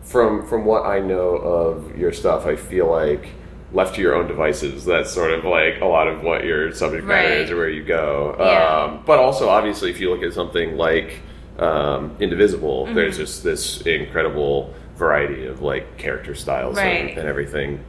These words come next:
Speaker 1: But, ha-, like, I think that maybe something that's the most interesting about that aspect of your work is I feel like it's very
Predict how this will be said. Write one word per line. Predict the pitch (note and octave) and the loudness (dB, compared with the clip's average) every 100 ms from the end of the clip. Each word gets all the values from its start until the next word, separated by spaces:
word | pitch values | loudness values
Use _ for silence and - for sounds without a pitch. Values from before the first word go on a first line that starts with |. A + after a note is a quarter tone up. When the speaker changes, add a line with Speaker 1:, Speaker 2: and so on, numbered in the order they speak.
| - | 0
Speaker 1:
But, | G#2 F#2+ F2+ - - - - - - - - - - - | 4 4 2 -6 -16 -18 -18 -20 -18 -18 -14 -12 -12 -12
ha-, | - C3+ - | -2 0 4
like, | C#3 A#2 - - - - - - - - - - - - - | 4 4 0 -12 -18 -18 -18 -18 -18 -18 -18 -18 -18 -18 -4
I | E3 | -2
think | - B3 | 0 -2
that | B3+ G#3+ | 0 2
maybe | D#3+ F#3+ | 4 2
something | - E3 D3 | 0 4 4
that's | B2+ | 4
the | C3 | 4
most | A#2 A2+ - - - - | 4 2 -2 -12 -16 -2
interesting | A#2+ C3+ C3 A#2+ A2+ G#2 | 2 4 4 2 0 -2
about | F#2+ - G2 F#2 F#2 F2+ - - | -4 -2 2 4 2 0 -2 2
that | F#2 | 6
aspect | F#2+ F#2+ G2 F#2+ | 6 4 0 0
of | F2+ | 0
your | F2+ F2 | 2 4
work | G2 F2 E2 | 4 2 0
is | E2+ | 0
I | E2 | 0
feel | - - G#2 A2 | -2 -4 0 2
like | F#2 D#2+ D2+ D2+ - - - - - - - - - - - - - - | 4 2 2 -2 -6 -12 -12 -12 -12 -12 -12 -12 -14 -14 -14 -14 -14 -2
it's | G#2+ F#2 E2+ | 0 0 -4
very | D#2 E2+ F2 F#2 F#2 F2+ F2+ | 0 2 4 2 0 -2 -4